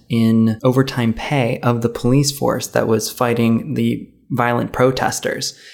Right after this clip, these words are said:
And I just sat there and smiled because it's just, if you're, if the right intention was trying to make sure that these police officers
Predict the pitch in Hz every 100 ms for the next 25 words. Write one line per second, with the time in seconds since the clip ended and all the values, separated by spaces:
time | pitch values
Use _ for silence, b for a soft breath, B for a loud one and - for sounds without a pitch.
0 | B B - 131 160 170 120 - 120 123
1 | 127 120 120 120 - 120 123 120 120 117
2 | 123 123 - - 143 - - B B 143
3 | 139 147 139 147 147 143 175 185 139 151
4 | 147 - 123 123 120 117 - - 131 123
5 | 127 123 135 120 117 98 - 123 120 -
6 | 120 117 120 110 113 127 120 123 117 117
7 | 120 117 117